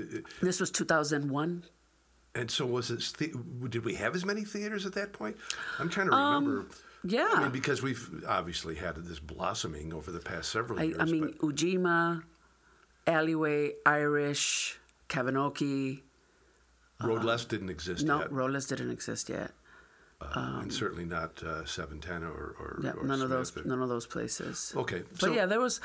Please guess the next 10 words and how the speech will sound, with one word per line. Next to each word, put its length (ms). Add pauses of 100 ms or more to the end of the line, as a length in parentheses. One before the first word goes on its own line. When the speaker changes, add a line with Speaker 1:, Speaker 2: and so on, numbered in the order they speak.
(140)
Speaker 2:
O'Connell 340
and 80
Company, 500
Speaker 1:
Mm-hmm. 420
Speaker 2:
Musical 280
Fair. 380
Speaker 1:
Mm-hmm. 320 (720)
Speaker 2:
Um, 460 (400)
so 160
yeah, 300